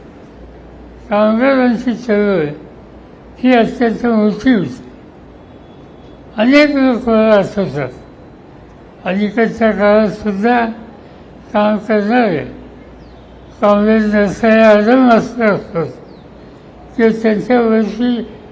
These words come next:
आणि त्यांच्या आधीचे पिढी असो, अनेकांनी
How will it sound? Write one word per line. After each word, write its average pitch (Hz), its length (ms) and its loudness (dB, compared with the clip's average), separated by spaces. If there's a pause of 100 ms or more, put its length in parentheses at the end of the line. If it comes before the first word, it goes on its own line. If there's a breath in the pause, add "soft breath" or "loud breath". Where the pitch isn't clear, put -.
आणि 214 180 -6
त्यांच्या 226 420 0
आधीचे 202 640 0 (680)
पिढी 240 280 4
असो, 156 480 0 (1040)
अनेकांनी 247 800 4